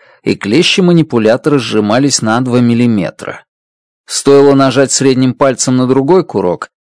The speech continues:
и устройство поворачивалось до девяносто градусов по часовой стрелке.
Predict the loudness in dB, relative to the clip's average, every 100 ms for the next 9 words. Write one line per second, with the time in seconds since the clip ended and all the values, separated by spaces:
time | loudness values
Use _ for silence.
0 | _ 2 2 2 0 0 0 -2 0 2
1 | 2 0 0 -2 -2 0 0 2 2 2
2 | 2 0 -4 -6 0 0 0 -2 -4 -2
3 | -4 -2 -2 -2 0 -2 -2 -2 -2 -2
4 | -6 -18